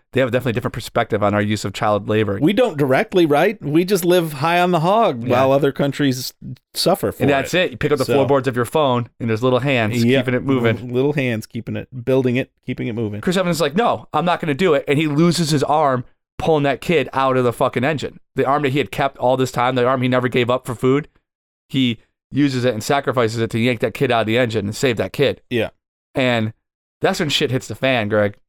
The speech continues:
Speaker 2: Um, are we talking about Namgung?
Speaker 1: Yeah.
Speaker 2: Uh, coming back and finally fucking blowing that door off?
Speaker 1: Yeah, and, uh, like, why he's being attacked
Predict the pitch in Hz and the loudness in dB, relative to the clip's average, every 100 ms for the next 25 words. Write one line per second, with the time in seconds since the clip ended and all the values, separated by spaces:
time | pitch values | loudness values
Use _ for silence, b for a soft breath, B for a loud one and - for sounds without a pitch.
0 | _ _ _ _ 123 117 117 117 117 113 | _ _ _ _ 0 4 4 4 2 0
1 | 110 120 120 135 131 127 127 117 123 123 | -4 -2 0 0 0 2 2 2 2 2
2 | 127 147 160 165 _ - 110 104 - - | 2 2 0 -4 _ -8 -6 -6 -8 0
3 | 139 131 127 - 151 147 147 156 170 143 | 2 2 -2 -4 -2 0 2 2 0 2
4 | 131 131 113 - - 156 147 151 143 - | 2 2 -2 -10 -4 0 2 2 0 0
5 | 139 143 127 123 143 135 135 139 139 127 | 0 0 -2 -4 -2 0 4 4 4 2
6 | 135 127 135 143 165 - _ 143 151 131 | 0 2 4 4 2 0 _ 0 0 0
7 | 151 147 139 - 156 127 - 165 156 151 | -2 -2 -4 -2 -2 0 0 0 0 0
8 | 147 - 139 139 - | -2 -2 -2 -2 -6